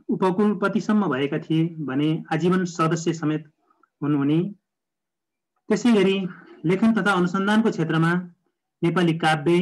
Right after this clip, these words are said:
गीत, निबन्ध, बाल साहित्य, नेपाली साहित्य सिद्धान्त र समालोचनाले लेखन तथा अनुसन्धान गरेका छन्। र यो दुनियाँ तिम्रै हो भन्ने पहिलो कविता विक्रम सम्वत दुई हजार सत्र सालमा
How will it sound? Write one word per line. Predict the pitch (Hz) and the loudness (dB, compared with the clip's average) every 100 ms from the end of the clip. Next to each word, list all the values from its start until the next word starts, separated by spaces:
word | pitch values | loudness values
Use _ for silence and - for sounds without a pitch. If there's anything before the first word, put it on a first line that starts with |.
| 185 | 0
गीत, | 180 165 147 170 180 180 - 160 | -4 -2 2 2 2 -2 -8 -2
निबन्ध, | 160 165 165 | 0 2 2
बाल | 170 170 151 160 | 2 0 0 0
साहित्य, | 160 165 160 156 - 165 175 - _ _ _ _ 160 | 0 -2 -2 -2 -2 0 -2 -6 _ _ _ _ -4
नेपाली | 160 170 160 | -2 0 0
साहित्य | 160 165 165 | 0 -2 -2
सिद्धान्त | 160 165 143 156 160 165 170 180 175 _ | -2 -2 0 2 2 0 -2 -2 -6 _
र | 156 | -6
समालोचनाले | 147 160 160 160 156 160 165 175 175 _ _ _ _ _ _ _ _ _ _ _ _ _ _ - 156 156 160 160 - - - | -4 -2 0 0 0 0 0 -2 -6 _ _ _ _ _ _ _ _ _ _ _ _ _ _ -2 0 2 0 -2 -8 -18 -6
लेखन | 151 165 180 | -2 0 2
तथा | 160 151 151 | 0 0 0
अनुसन्धान | 160 151 156 160 180 185 - _ 139 | 0 0 2 2 2 -2 -10 _ -8
गरेका | 135 131 - | -6 -4 -6
छन्। | 151 175 170 - - _ _ _ 175 | -4 -4 -6 -16 -20 _ _ _ 0
र | |
यो | 180 190 220 247 | 0 2 2 2
दुनियाँ | 185 196 196 190 196 | 2 2 2 0 0
तिम्रै | 196 202 190 190 | -2 0 2 4
हो | 160 175 185 | 4 4 4
भन्ने | 135 143 165 170 170 165 - _ | 2 2 2 2 -2 -8 -14 _
पहिलो | 175 196 185 | 0 2 0
कविता | 151 139 120 127 - _ - | 0 -2 -4 -10 -14 _ -6
विक्रम | 156 165 160 | -2 0 0
सम्वत | 160 156 | 0 0
दुई | 151 | 0
हजार | 156 156 | -2 -2
सत्र | 156 - 170 170 | -6 -6 -6 -4
सालमा | 160 151 147 151 | -4 -2 0 0